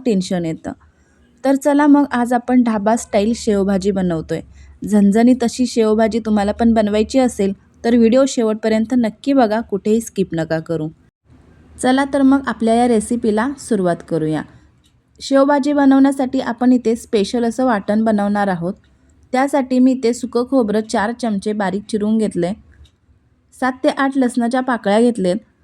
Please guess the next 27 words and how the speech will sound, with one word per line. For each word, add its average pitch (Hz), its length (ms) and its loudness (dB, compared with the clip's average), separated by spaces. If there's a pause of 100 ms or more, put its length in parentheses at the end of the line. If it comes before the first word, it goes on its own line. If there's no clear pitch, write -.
(240)
आल्याचा 247 440 0
तुकडा 262 300 -2
बारीक 226 380 0
चिरून 233 240 2
घेतलाय, 196 360 -2 (680)
त्यानंतर 247 520 0 (120)
तीन 254 240 6
कांदे 220 380 0
अशा 220 260 -2
पद्धतीने 226 500 -2
मोठे 226 300 0
काप 214 300 -4
करून 220 260 2
घेतलेत 208 280 0 (100)
आणि 196 160 -2
एक 220 260 -2
टोमॅटो 202 440 0
चिरून 185 380 0
घेतलेला 170 420 -2
आहे. 156 280 -6 (840)
आता 233 240 -4
आपण 269 300 4
हे 269 120 6
सगळं 262 300 0
भाजून 214 360 2
घेणार 190 280 0
आहोत. 156 280 -4